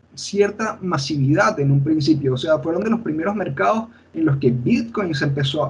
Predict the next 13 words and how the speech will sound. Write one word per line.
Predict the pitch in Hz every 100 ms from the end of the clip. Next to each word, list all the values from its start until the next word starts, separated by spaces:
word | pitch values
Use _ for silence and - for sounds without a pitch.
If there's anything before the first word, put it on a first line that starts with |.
| 151
a | 170
utilizar | 170 165 139 139 143 135
como | 170 190 165
dinero | 127 151 208 127
para | 131 127
adquirir | 117 131 139 143
bienes | 156 196 226
y | 196
servicios. | - 117 151 190 - 113 - - - - _ - -
Y | 143
en | 139
los | 139 135
que, | 143 120